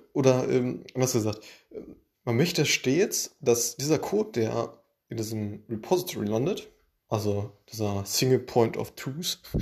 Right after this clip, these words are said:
<laughs> ähm, dass dieser Code stets, ja, einerseits aktuell ist, aber auch, ja, von der, von der Syntax her korrekt ist,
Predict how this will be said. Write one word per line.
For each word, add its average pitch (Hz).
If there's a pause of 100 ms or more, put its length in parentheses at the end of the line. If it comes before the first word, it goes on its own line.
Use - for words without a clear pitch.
(120)
<laughs> 156
ähm, 120 (440)
dass -
dieser 139
Code 160 (280)
stets, - (1300)
ja, 120
einerseits 110
aktuell -
ist, - (120)
aber 127
auch, - (400)
ja, 123
von -
der, 117
von -
der 110
Syntax 143
her -
korrekt 120
ist, 117